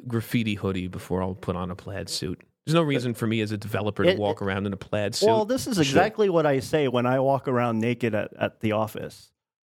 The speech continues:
Speaker 2: Uh, I show up
Speaker 1: You at least
Speaker 2: Uh,
Speaker 1: wear that black sensor bar, though.
Speaker 2: Yes,
Speaker 1: which is,
Speaker 2: of course.
Speaker 1: that's
Speaker 3: And
Speaker 1: appropriate 'cause it's a
Speaker 3: suspenders.
Speaker 1: workplace.
Speaker 2: That's necessary.
Speaker 1: Well, it's gotta stay up somehow.
Speaker 2: But
Speaker 3: Yeah.
Speaker 2: they go, "Why would you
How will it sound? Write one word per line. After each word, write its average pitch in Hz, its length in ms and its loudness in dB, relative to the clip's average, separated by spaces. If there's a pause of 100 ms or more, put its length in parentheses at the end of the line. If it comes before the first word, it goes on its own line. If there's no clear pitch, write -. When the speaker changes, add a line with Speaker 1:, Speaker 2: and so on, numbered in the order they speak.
(120)
Speaker 2:
Uh, 98 320 0
I 107 140 -2
show 113 340 2
up 117 220 0 (200)
Speaker 1:
You 160 140 6
at 175 80 2
least 160 240 2
Speaker 2:
Uh, 151 40 2
Speaker 1:
wear 170 160 4
that 127 200 0
black 127 380 0
sensor 120 420 0
bar, 98 320 -4
though. 98 320 -6
Speaker 2:
Yes, 156 240 6
Speaker 1:
which 107 160 -2
is, 104 240 0
Speaker 2:
of 160 100 2
course. - 220 2
Speaker 1:
that's 135 200 4
Speaker 3:
And 127 100 -2
Speaker 1:
appropriate 135 160 8
'cause - 80 0
it's 127 100 6
a 156 40 2 (120)
Speaker 3:
suspenders. - 380 6
Speaker 1:
workplace. 156 240 2
Speaker 2:
That's 160 160 0
necessary. 127 380 0
Speaker 1:
Well, - 40 2
it's 165 100 0
gotta 151 200 4
stay 127 240 2
up 123 100 -2
somehow. 104 480 -2
Speaker 2:
But 185 80 4
Speaker 3:
Yeah. 180 40 2
Speaker 2:
they 220 120 4
go, 214 360 2
"Why 202 300 0
would 330 220 -2
you 220 320 2